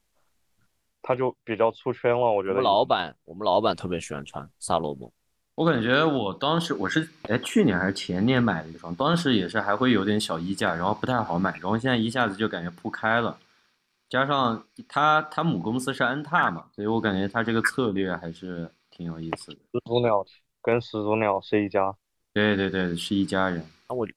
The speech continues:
Speaker 2: 但我觉得现在非常蛋疼的一个点，之前我有一个同事，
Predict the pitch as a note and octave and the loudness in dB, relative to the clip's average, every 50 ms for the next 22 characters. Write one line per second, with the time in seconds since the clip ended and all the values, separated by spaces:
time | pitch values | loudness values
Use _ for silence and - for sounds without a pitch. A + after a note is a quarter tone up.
0 | _ _ _ _ _ - D3+ D3 A#2+ G#2+ A2 A#2+ - - C#3+ C#3+ C#3 - - D3 | _ _ _ _ _ 0 0 0 0 -2 -4 -4 -2 -2 0 0 0 0 0 0
1 | D3+ D3 B2+ B2+ - D#3 D3+ C#3+ A#2+ A2 A2+ G2 F#2+ F#2 F2+ F#2+ - F2+ C#2+ B1 | -2 -2 -4 -4 -2 0 0 0 -2 -6 -10 -10 -10 -8 -8 -8 -8 -8 -8 -10
2 | - - - B2+ B2 C3 A#2 A2+ A#2 A#2 G2 F2 E2 F2 F#2 F#2 - - D#2+ E2 | -10 -10 -8 -6 -2 0 2 4 6 6 4 4 2 0 -2 -2 -4 -6 -12 -10
3 | F2+ - - A2+ G#2 D#2 | -8 -6 -4 -4 -4 -4